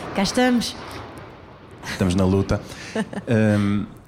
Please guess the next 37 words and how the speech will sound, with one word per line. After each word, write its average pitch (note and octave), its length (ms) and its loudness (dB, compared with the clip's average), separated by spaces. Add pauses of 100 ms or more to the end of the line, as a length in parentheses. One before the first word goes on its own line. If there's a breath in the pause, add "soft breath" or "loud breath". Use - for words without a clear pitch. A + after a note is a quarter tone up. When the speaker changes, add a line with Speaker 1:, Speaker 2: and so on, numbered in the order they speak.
Speaker 2:
um C#3+ 100 4
projeto C#3+ 320 4
que - 60 -6
fosse D3 220 0
para D#3 120 0
aquelas C#3+ 320 2
pessoas C#3+ 480 2
que - 120 -4
não A#2 80 4
têm A2+ 180 4
acesso A2 400 0
àquela G2 300 4
música, A#2 520 2
para A#2+ 120 2
apoiar A2+ 340 4
os G2+ 100 4
jovens G#2 360 2
músicos G2+ 340 2
que - 100 -8
são A2 160 2
dali, G2+ 480 4
que - 80 -4
têm F#2+ 280 2
que F#2+ 160 0
ir - 20 4
embora F#2 500 4 (300 loud breath)
assim F#2+ 220 0
que - 80 -4
fazem F#2 320 2
dezoito F#2 400 2
anos, A2+ 320 0
ou A2+ 100 2
que - 100 -6
desistem G2 400 0
da F#2+ 120 2
música, F#2 420 2
porque - 260 -2